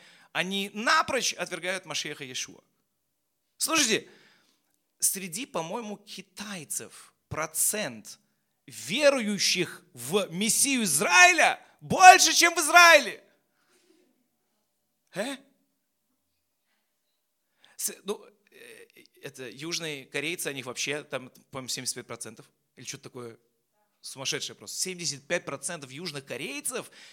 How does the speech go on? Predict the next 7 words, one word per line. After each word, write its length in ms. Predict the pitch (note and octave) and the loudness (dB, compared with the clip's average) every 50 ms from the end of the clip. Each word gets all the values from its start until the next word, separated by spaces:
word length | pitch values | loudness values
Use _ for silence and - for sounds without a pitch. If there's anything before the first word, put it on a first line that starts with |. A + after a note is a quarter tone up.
| - _ | -20 _
верят 580 | - C#3+ D3+ E3 C#4 F4+ F#4 F#4 F4+ F4+ F4 B3+ | -14 -12 -6 -4 -2 2 2 4 4 4 2 2
в 40 | B3 | -2
еврейского 640 | C4 D#4 C#4 C#4+ D#4+ E4+ E4+ D4 - - C4+ C#4 | -4 -4 -2 -2 -2 0 0 0 -2 0 -4 -2
царя 440 | - - A#3+ A#3 A#3 C4 C#4 C4+ C4 | 0 0 0 2 2 2 2 2 2
Машиаха, 600 | A3 G3+ F#3+ - G#3 A#3+ B3+ A#3+ - F#3+ G3+ F#3+ | 2 2 2 2 0 -2 -4 -6 -2 -2 -2 -2
спасителя 480 | F#3 - D#3 D#3 - F#3 - - F#3+ | 0 -2 -2 -4 -4 -6 -8 -10 -8
Иешуа. 400 | F3+ D3+ D3+ - - D3 B2+ - | -6 -4 -4 -4 -4 -4 -8 -12